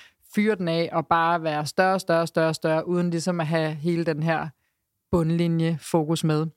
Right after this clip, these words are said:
Så, øh, så det har været en meget, øh, meget lærerig rejse.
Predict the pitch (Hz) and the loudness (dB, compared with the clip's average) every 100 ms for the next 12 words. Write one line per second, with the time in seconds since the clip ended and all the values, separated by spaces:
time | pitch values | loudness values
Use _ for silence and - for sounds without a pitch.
0 | _ - - - - - 180 175 165 156 | _ -20 -20 -12 -4 0 2 2 0 0
1 | 165 170 185 180 165 165 160 165 165 156 | -4 -2 0 2 2 0 0 -2 0 2
2 | 180 214 214 185 165 156 147 92 87 170 | 4 2 2 2 2 2 -2 -4 -4 0
3 | 185 214 185 208 214 220 190 151 160 180 | 2 4 4 2 2 0 0 0 0 0
4 | 220 | -2